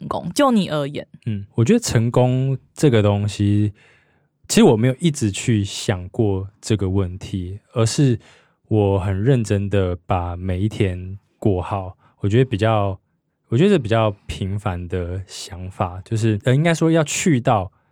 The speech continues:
Speaker 2: 假设三十年或是四十年之后，我真的已经老了不能动了这样子。
Speaker 1: <laughs>
Speaker 2: 可是我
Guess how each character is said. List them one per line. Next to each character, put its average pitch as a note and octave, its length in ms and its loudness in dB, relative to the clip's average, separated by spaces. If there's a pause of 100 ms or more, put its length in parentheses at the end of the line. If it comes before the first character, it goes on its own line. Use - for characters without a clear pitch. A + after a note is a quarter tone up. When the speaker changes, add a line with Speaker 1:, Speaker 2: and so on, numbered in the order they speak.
Speaker 2:
假 G2 120 -2
设 G2 440 2
三 - 580 -2
十 F#2+ 320 -4
年 F2+ 400 -6
或 - 180 -4
是 G2+ 140 -4
四 G#2+ 300 -2
十 F#2 240 -8
年 F2 240 -8
之 - 180 -4
后， F#2+ 160 0
我 F#2 160 -4
真 B2+ 160 0
的 G#2+ 220 2 (580)
已 A2 100 -2
经 A2 540 0 (220)
老 F#2+ 200 0
了 F#2 80 -4
不 A#2 140 0
能 F#2 180 -2
动 G2 280 0
了 F2 180 -10 (140)
这 G#2 100 -2
样 F2+ 140 -4
子。 F#2+ 200 -10 (100)
Speaker 1:
<laughs> - 120 -20
Speaker 2:
可 - 100 -2
是 C#3 120 2
我 F#2+ 280 2